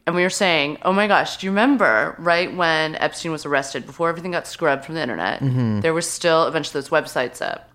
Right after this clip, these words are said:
Speaker 2: Yeah.
Speaker 1: And there was, like, the bios of Epstein, and it was all about the conferences that he was holding
Speaker 2: Yes.
Speaker 1: on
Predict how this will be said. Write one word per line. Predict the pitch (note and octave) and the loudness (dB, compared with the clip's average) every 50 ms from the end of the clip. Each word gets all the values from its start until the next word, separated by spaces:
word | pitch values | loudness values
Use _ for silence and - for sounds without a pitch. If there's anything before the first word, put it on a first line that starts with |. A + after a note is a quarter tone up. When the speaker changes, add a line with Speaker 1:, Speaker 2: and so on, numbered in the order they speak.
| _ _ _ - | _ _ _ 2
Speaker 2:
Yeah. | C3 C#3 C3 C#3+ | 4 6 6 8
Speaker 1:
And | E3+ E3+ E3 E3 D#3+ D#3+ E3 E3 | 6 6 6 4 4 2 2 2
there | E3 | 2
was, | E3 D#3+ D#3+ | 2 2 -2
like, | D3+ - | -2 -4
the | - D3+ | -2 0
bios | - E3 E3 D#3+ D#3+ E3 E3+ E3+ E3+ E3+ F3 | 4 4 6 6 6 4 4 2 0 -2 -2
of | D#3+ | 0
Epstein, | E3+ - E3+ - - - D#3+ D3 C#3 C#3 | 0 0 0 -2 -6 -4 -4 -2 -2 -2
and | C#3 C3 | -2 -2
it | C3 | -2
was | C3+ D3 D3 | -2 -2 2
all | D#3+ D3+ D3+ D#3+ | 4 4 6 4
about | D3+ D#3+ D3+ C#3+ C#3 - | 4 4 2 2 2 -2
the | D3+ | -6
conferences | - - D3+ C#3+ D3 - D#3+ D3 - - D3 C#3 C3+ C3 - | -4 -2 -2 -2 -2 -4 -8 -6 -4 -2 -2 -2 -2 -2 -2
that | C#3+ C3 | -4 -2
he | D3+ C#3+ | -2 -4
was | D3 C#3+ | -6 -6
holding | D3 D#3 D3 D3 C#3 - D3 C3+ C3 C3 B2+ B2+ | -6 -4 -4 -4 -4 -2 -2 0 0 0 0 2
Speaker 2:
Yes. | C#3+ D3 C3 A#2 A2 G#2+ - - - - | 4 4 4 4 2 0 -2 -6 -2 2
Speaker 1:
on | - D#3+ D3+ D3 D3 C#3+ C#3 C3+ C3+ C#3+ C#3+ - | 4 4 4 4 4 2 0 0 -2 -4 -6 -8